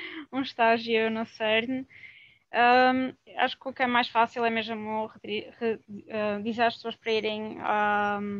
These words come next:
cern ponto C H. <laughs> Ah, eu estou à procura do site, mas outro job.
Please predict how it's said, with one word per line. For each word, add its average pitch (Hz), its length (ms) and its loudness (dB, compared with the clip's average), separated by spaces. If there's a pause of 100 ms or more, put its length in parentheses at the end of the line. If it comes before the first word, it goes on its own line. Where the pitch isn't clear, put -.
(160)
cern 233 680 2 (160)
ponto 220 680 -8
C - 480 -14
H. 220 640 4
<laughs> 285 580 2 (720)
Ah, 240 320 6 (640)
eu 233 100 -4
estou 240 140 0
à 233 40 2
procura 233 380 0
do 208 140 -4
site, 220 400 -8 (500)
mas 233 800 -4 (2000)
outro - 260 -20
job. - 300 -8